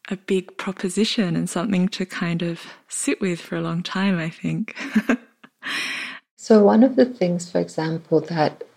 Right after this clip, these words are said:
Speaker 2: I, um, I started doing was these listening sessions that I men-, mentioned before that were called Waves,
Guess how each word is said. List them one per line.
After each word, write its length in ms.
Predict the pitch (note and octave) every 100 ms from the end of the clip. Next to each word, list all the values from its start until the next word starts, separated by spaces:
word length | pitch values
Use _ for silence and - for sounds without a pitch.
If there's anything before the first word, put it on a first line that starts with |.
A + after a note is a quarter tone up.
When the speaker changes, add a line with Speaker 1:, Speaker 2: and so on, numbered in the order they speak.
| -
Speaker 2:
I, 640 | D3+ D3 C#3 C#3 C3+ A#2+ - _ _
um, 640 | D#3+ D3+ C#3 C#3 C3 C3 C3 - _ _ _
I 80 | -
started 540 | D#3+ - D#3+ - D#3 -
doing 360 | E3 F3+ F3
was 200 | E3 D#3 -
these 480 | - D3+ D3 - - _
listening 420 | D3 E3+ - D#3 D3
sessions 400 | - D3 D3 D3
that 120 | -
I 60 | C3+
men-, 420 | C#3 C#3+ - - -
mentioned 420 | D#3 D#3 D3+ -
before 400 | - - A3+ A#3+
that 220 | F3+ -
were 80 | -
called 500 | - - D#3+ D#3 D#3 - - - -
Waves, 720 | D3 D3 D#3+ G#3 A3+ - -